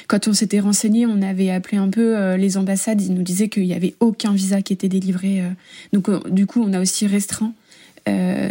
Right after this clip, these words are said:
notre périmètre de recherche sur, euh, des personnes de l'Union européenne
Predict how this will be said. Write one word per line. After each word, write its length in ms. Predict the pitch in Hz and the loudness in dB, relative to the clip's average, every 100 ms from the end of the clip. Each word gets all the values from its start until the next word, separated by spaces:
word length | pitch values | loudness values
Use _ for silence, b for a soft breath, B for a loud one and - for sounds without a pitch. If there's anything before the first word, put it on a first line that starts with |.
| - | 0
notre 220 | 196 180 | -2 0
périmètre 420 | 208 185 202 202 | 0 2 2 0
de 80 | 196 | 0
recherche 380 | 190 185 214 196 | -2 -2 -2 -2
sur, 180 | - 190 | 0 0
euh, 260 | 180 180 180 | 0 -2 0
des 160 | 180 | 0
personnes 320 | 180 180 202 | 0 -2 0
de 100 | 196 | 2
l'Union 240 | 185 180 180 | 2 0 0
européenne 420 | 190 185 185 | 0 -2 -4